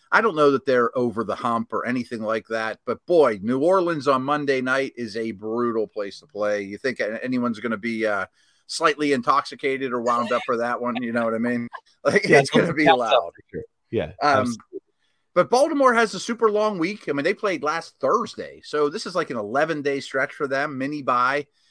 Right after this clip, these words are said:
Speaker 1: I like the Ravens here pretty big. And then I just tweeted this stat out, and I'm, I'm not sure where I found it. I should credit them, but I don't remember.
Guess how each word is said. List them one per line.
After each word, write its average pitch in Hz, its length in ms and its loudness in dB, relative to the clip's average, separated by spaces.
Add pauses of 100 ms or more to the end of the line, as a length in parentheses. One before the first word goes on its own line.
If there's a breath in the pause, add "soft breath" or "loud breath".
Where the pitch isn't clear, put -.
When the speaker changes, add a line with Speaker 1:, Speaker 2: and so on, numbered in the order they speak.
(240)
Speaker 1:
I 214 180 4
like 262 180 0
the 190 80 -2
Ravens 170 420 -2
here 160 140 -4
pretty 160 260 -8
big. 151 640 -4
And 147 180 -2
then 175 120 -2
I 180 100 2
just 185 240 -10
tweeted 285 320 -6
this 202 160 -4
stat 131 280 -2
out, 117 280 -4
and 120 180 -8
I'm, 127 200 -6
I'm 131 80 -2
not 156 180 -2
sure 135 100 -4
where 117 160 -2
I 101 80 -4
found 98 320 -6
it. 101 80 -10
I 104 60 -6
should - 180 -18
credit 101 300 -8
them, 95 140 -10
but 92 100 -10
I 98 80 -4
don't 90 120 -10
remember. 82 300 -16